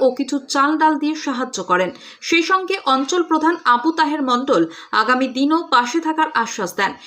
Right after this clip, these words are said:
এরপর সাংবাদিকদের মুখোমুখি হয়ে বাড়ির মালিকরা কি জানালেন,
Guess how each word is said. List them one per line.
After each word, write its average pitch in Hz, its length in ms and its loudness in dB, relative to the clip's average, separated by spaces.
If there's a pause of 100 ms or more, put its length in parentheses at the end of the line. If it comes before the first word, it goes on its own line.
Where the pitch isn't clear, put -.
(180)
এরপর 392 320 2
সাংবাদিকদের 320 680 0
মুখোমুখি 320 500 -2
হয়ে 285 320 0 (200)
বাড়ির 262 340 2
মালিকরা 277 460 0
কি 285 180 -6
জানালেন, 277 520 -2